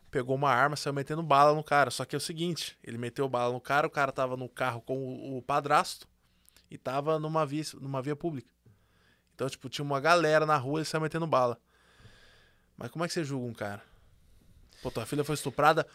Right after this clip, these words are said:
várias vezes, não foi uma. Ela foi molestada, eu não sei se realmente teve estupro ou só molestou, eu não sei o que, que, que que rolou. Mas foi várias vezes.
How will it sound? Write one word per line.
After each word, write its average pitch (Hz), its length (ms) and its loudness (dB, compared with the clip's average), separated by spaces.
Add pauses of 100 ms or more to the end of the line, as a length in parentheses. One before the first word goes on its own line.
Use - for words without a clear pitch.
(500)
várias 127 580 4
vezes, 110 280 -8
não 107 100 -8
foi 139 240 -2
uma. 104 200 -8
Ela 104 80 -14
foi 113 140 -14
molestada, 113 500 -8
eu 147 40 -4
não 143 80 -6
sei 127 300 -2
se 110 340 -14
realmente 117 300 -10
teve 113 200 -10
estupro 156 500 -2
ou 117 340 -6
só - 280 -10
molestou, 120 320 -8
eu 160 40 -4
não 180 100 -2
sei 107 240 -2
o - 360 -20
que, 113 120 -14
que, 110 180 -10
que - 180 -16
que 113 60 -14
rolou. 123 400 -4 (960)
Mas 113 400 -4
foi 127 140 -2
várias 120 580 0
vezes. 107 540 -14